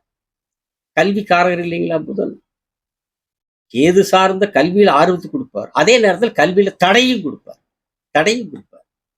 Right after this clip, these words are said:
தடையை தாண்டி படிக்கக்கூடிய ஒரு, ஒரு நெ-, ஒரு நிலையைத்தான் அந்த கேது புதன் சேர்க்கை கொடுக்கும். தடை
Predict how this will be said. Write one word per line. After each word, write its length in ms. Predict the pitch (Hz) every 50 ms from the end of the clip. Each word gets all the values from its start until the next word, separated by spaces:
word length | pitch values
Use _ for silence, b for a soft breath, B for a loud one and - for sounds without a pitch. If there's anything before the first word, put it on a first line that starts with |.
| _ _ _ _ _ _ _ _ _ _ 107
தடையை 300 | 127 156 208 220 240 233 233 -
தாண்டி 460 | - 220 247 285 330 349 330 311 269
படிக்கக்கூடிய 600 | - 202 196 190 175 180 160 - 175 160 170 160 156
ஒரு, 200 | 151 143 139 139 135 131 131 127 127 123 - - - - - -
ஒரு 160 | 127 131 127 127 131 131
நெ-, 180 | 131 131 131 135
ஒரு 180 | 135 131 131 127 131
நிலையைத்தான் 580 | 131 131 143 156 165 165 156 - - 240 254 185
அந்த 140 | 139 123 113
கேது 340 | - - 156 170 170 160 156 147 131
புதன் 300 | 123 127 127 131 127 - -
சேர்க்கை 280 | 107 104 - _ _
கொடுக்கும். 340 | _ _ _ _ _ _ _ _ _ _ _ _ _ _ _ -
தடை 300 | 170 175 165 220 247